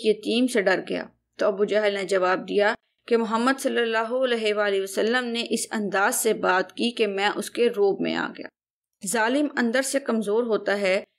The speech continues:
जबकि सच्चा समाजी रजाकार अपने किरदार की पुख्तगी और खुदी की ताकत से जालिम पर रोब तारी कर देता है।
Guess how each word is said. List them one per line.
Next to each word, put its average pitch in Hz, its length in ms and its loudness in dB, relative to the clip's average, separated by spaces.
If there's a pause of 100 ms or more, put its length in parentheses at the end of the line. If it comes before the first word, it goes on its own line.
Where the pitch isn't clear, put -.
(180)
जबकि 233 280 0
सच्चा 240 460 0
समाजी 202 520 0
रजाकार 196 560 0
अपने 208 340 -4
किरदार 190 440 0
की 196 160 -4
पुख्तगी 220 560 -2
और 214 180 2
खुदी 247 340 0
की 247 100 -2
ताकत 196 320 0
से 214 220 0
जालिम 202 480 2
पर 220 180 0
रोब 196 440 -2
तारी 185 240 2
कर 175 160 0
देता - 300 -6
है। - 220 -16